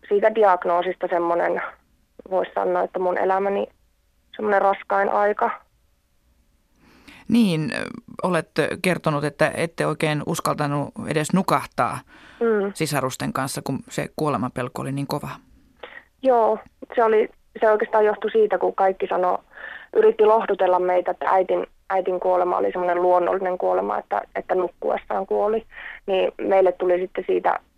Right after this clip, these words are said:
Speaker 1: lapsi käsittää sen sillä lailla, että, tuota, ihminen voi vaan kuolla nukkuessaan, niin sitä alkaa pelätä sitä nukahtamista, että se on varmaan niin paha asia, että siihen voi kuolla.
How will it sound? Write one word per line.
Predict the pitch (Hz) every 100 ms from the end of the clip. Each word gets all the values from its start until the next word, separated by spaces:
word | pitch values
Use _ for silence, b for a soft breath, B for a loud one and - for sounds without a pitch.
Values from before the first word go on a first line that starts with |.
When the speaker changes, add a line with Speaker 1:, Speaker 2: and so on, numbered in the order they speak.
| -
Speaker 1:
lapsi | 208 208 175
käsittää | 180 180 170 180
sen | 180 180
sillä | 185 175
lailla, | 170 185
että, | - - - - _ - -
tuota, | - 175 - -
ihminen | 208 196 185 180
voi | 185
vaan | 180 180
kuolla | 180 175 185
nukkuessaan, | 190 180 - - - - - - 196 - b b b -
niin | 190 - _ _ _
sitä | 196 180
alkaa | 175 220
pelätä | 214 226 208
sitä | 208 214
nukahtamista, | 214 208 170 - 202 196 -
että | 185
se | 185
on | 175
varmaan | 175 180 180
niin | 175
paha | 180 175 165
asia, | - 202
että | 185
siihen | 196 175
voi | 175 180
kuolla. | - 185 175 196